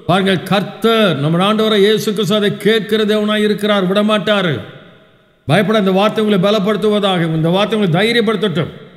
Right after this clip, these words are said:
பாருங்க, அது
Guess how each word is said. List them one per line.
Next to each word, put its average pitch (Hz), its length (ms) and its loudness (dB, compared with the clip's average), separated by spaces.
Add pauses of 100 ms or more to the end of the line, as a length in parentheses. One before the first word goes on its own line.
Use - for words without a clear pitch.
(500)
பாருங்க, 196 520 2 (1080)
அது 220 200 2